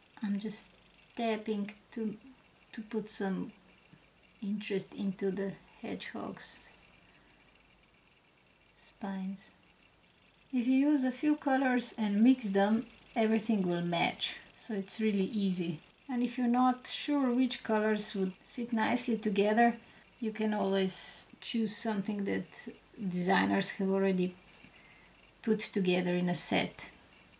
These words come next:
Those colors always match very nicely. I like to <laughs> match my own because,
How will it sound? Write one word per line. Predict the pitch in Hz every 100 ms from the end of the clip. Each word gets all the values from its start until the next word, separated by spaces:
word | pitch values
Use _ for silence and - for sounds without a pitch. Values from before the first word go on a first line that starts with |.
| - - -
Those | 214 190 180 -
colors | - 196 190 190 -
always | 208 185 180 160
match | 175 175 170 - - - - - - -
very | 180 185 185
nicely. | 185 - - - - - - - _ - _ -
I | 226 190
like | 185 190 185
to | - - - - - 220 202
<laughs> |
match | 214 - -
my | 190 185 190
own | 185 185
because, | 202 - 196 208